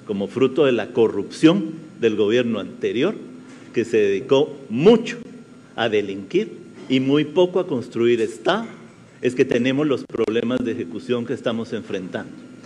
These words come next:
En segundo término, sí, efectivamente hay que hacer algunos retos todavía de eficiencia y estamos conscientes de ellos. Somos un gobierno que está trabajando mucho en la eficiencia. Permítame decirle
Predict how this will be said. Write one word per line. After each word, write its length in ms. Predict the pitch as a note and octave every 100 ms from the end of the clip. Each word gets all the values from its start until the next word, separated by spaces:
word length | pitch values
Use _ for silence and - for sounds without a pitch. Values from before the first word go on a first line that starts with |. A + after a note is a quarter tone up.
| - - - - - -
En 160 | C3
segundo 480 | B2+ C#3+ E3 F3+ F3
término, 480 | G3+ G#3 G3+ F3+ D#3+ - - - - - - - - -
sí, 320 | - F3 G#3 A3
efectivamente 760 | C#3 A#2+ G#2+ C3+ C3 C#3 - E3
hay 80 |
que 100 | C3+
hacer 220 | A#2 B2 A2+
algunos 360 | A2+ A#2 A2+
retos 440 | G#2+ B2 B2+ D#3 -
todavía 480 | B2+ G#2 G#2 A2+
de 60 | A#2
eficiencia 600 | F#2+ G#2 - D3+ G3+ G3
y 60 | B2
estamos 420 | - G#2 G#2+ -
conscientes 840 | - A#2 G#2 - B2 C3 C3 D3+ A#2+
de 240 | A#2 C#3
ellos. 140 | A2 F#2 - - -
Somos 320 | A2 A2+ B2+ C#3+
un 120 | C3+
gobierno 440 | C3 B2+ C3+ D3+
que 80 | B2+
está 240 | - G#2+
trabajando 600 | A2+ A2 G2+ A2 A#2 A#2
mucho 420 | A#2 C3 D#3+ - E3+
en 100 | C3+
la 80 |
eficiencia. 580 | G#2+ G2 - D3 C3 - - - - - -
Permítame 500 | A2 B2+ B2+ C#3+ C#3
decirle 720 | B2 B2+ D#3+ C3 B2 G#2+